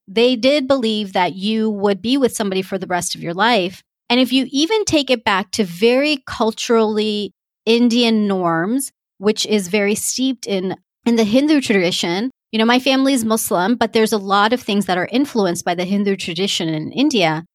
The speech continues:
In Hindu tradition, when a man passed away, a husband passed away, the woman would go into the pyre, so where he was being cremated,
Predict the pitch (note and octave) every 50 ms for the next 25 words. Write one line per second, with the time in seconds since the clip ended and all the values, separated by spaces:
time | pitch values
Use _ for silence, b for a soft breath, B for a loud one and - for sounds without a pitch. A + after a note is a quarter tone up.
0 | _ _ - B3+ C4+ B3+ B3 C#4+ D#4+ F4 F#4 F#4 E4 E4+ - C4 G#3+ A#3+ D4 F#4
1 | - - - G3+ F3 E3 E3 E3+ F#3 - _ _ _ _ _ _ G#3+ A3+ B3+ -
2 | A#3 - - _ - G3 A3+ A3+ A3+ A3+ A3+ B3 B3+ C#4 D4 D4+ D4+ C#4+ - -
3 | - - B3+ B3 B3 A#3 - - A#3 A3 A3 B3+ C#4+ C4 A#3+ A3 A3+ B3 A#3+ -
4 | - B3 B3 - G#3+ A3+ A3 G#3 - - G#3 G3 A3+ C4 C#4+ B3+ A3+ G#3 G#3+ -
5 | _ _ _ _ _ _ _ _ _ _ _ _ _ _ _ _ _ _ _ _
6 | _ _ G#3 C4 B3 A3 B3 C#4+ D#4+ F4+ E4 C4 B3 A#3+ B3 B3 - - - G#3
7 | A#3 B3 A3+ G3 - C4 C4 C#4 D4+ D4 - - - B3+ C#4 D#4+ F4 E4+ - -
8 | C4+ A#3+ G#3 G#3+ - - - - B3+ C4+ C#4+ C#4 G#3+ E3 D#3 F#3+ A3 - - A3+
9 | G#3 F#3+ G3 G#3+ G#3+ A3+ A#3 B3 A3+ - _ _ - - A#3 A3 G3 G#3 F#3 F3
10 | A3 G#3 F#3 F#3+ F#3 - - - D#4 G4 G4+ B3+ E3+ D#3+ - C#3+ D3 D3 -